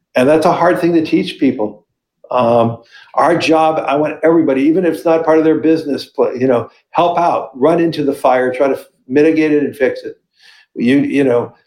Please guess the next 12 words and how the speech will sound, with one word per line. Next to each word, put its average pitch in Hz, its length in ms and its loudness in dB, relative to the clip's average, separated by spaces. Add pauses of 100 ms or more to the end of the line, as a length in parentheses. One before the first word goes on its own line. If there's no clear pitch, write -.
(120)
I 135 120 4
don't 175 260 2
need 160 220 2
people 151 300 2
to 143 80 -4
be 131 160 0
standby, 113 920 0 (180)
you 135 100 2
know, 120 80 2
watching 123 440 0
the 120 80 0
fire. 110 520 -2